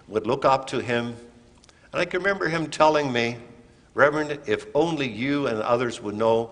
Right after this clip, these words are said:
how wicked I am inside. If only you knew me inside out.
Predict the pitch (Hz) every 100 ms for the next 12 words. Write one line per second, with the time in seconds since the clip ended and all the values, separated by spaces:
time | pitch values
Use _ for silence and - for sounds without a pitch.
0 | - - - - 107 101 87 87 120 117
1 | 85 80 - 82 78 - 85 80 85 90
2 | 82 - 82 76 71 - - _ _ _
3 | _ - 127 156 185 208 156 156 165 160
4 | 202 202 175 170 160 156 160 - 143 135
5 | 131 131 113 -